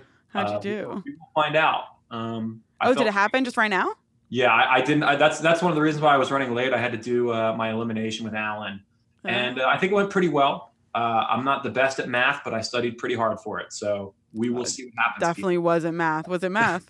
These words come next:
Speaker 2: <laughs> It was math. Um, another thing to note, uh, for people who have watched all of our episodes, you'll notice that, like, once about every five or six weeks, I'm emergency on call for my real job.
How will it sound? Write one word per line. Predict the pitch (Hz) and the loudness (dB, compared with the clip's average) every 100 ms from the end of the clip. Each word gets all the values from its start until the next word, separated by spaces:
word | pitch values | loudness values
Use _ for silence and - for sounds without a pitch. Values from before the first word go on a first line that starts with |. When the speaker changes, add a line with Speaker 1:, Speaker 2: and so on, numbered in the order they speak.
| _ | _
Speaker 2:
<laughs> | - | 0
It | 143 | 4
was | 147 | 4
math. | 139 - - _ _ _ - | 4 0 -6 _ _ _ 4
Um, | 131 127 123 107 - - | 6 6 4 -2 -8 -2
another | 143 147 165 185 180 | 2 4 6 6 4
thing | 175 156 | 2 0
to | 139 | 0
note, | 127 127 147 - - | 2 4 4 2 2
uh, | 123 123 120 | 4 4 2
for | 135 123 | -4 -4
people | 151 147 139 | -2 0 2
who | 147 | 2
have | 131 | 2
watched | 113 120 120 - 107 | 2 4 2 -2 -2
all | 117 | 2
of | 135 | 4
our | 160 | 4
episodes, | 156 - 180 160 143 | 4 2 -2 -2 -2
you'll | 143 135 | -2 -2
notice | 131 135 147 | 0 0 0
that, | 135 117 113 - | -4 -6 -12 -8
like, | 127 120 113 | -8 -8 -8
once | 127 135 139 | -6 -6 -2
about | 147 135 135 | 4 4 4
every | 135 139 123 | 0 -2 -4
five | - 127 123 | 0 2 2
or | 131 | 0
six | - 147 - 113 | -4 -4 -6 -10
weeks, | 120 135 147 - 120 | -6 -4 -4 -2 2
I'm | 120 120 - | 2 0 -6
emergency | 110 117 123 131 139 120 | -6 -4 -6 -8 -10 -6
on | 113 120 | -6 -6
call | - 135 139 | -4 -2 -2
for | 127 | -4
my | 117 | -6
real | 107 110 127 | -4 -4 -4
job. | 135 147 156 165 | 0 4 4 2